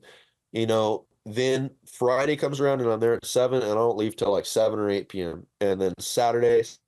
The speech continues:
Sunday, I do the same thing. And then Monday through Thursday, all I'm doing while I'm working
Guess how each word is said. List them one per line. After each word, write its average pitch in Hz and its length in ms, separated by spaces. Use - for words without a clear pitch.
Sunday, 117 260
I 98 40
do 101 80
the 98 80
same 107 200
thing. 104 220
And 107 140
then 107 140
Monday 139 580
through 131 240
Thursday, 147 520
all 135 360
I'm 127 120
doing 120 480
while 110 220
I'm 107 160
working 139 440